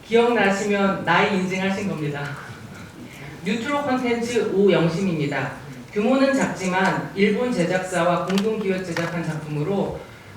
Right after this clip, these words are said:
앞으로도 스튜디오 진이는 계속해서 이렇게 해외 사업자와의 공동 제작을 적극적으로 추진할 예정입니다. 스물다섯, 스물하나의 정지영 감독,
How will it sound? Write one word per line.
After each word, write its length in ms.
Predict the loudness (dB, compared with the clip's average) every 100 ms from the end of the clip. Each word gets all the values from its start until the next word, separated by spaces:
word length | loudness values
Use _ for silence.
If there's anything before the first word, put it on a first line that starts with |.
| -6
앞으로도 640 | -4 -2 -2 -2 0 -2
스튜디오 440 | -4 -6 -4 -4
진이는 420 | 0 2 4 2
계속해서 500 | 0 0 0 0 0
이렇게 320 | 0 -2 -2 -4
해외 280 | 0 0 0
사업자와의 680 | -2 -4 -2 -2 -2 -2
공동 320 | -2 -2 -2
제작을 460 | -4 -4 -2 -2 -2
적극적으로 720 | -4 -6 -6 -6 -6 -6 -6
추진할 480 | -8 -8 -4 -2 -2
예정입니다. 540 | -4 -6 -6 -8 -8 -12 -16 -18 -20 -20 -20 -20 -20 -20 -20 -20 -20 -20 -20 -20 -20 -20 -20 -20 -20 -20 -20 -20 -20 -20 -20 -20 -20 -20 -20 -20 -20 -20 -20 -20 -20 -20 -20 -16
스물다섯, 720 | -2 2 6 6 4 4 2 2
스물하나의 640 | 4 6 6 6 4 4
정지영 460 | 2 0 2 0 0
감독, 640 | 0 0 2 2 0 -6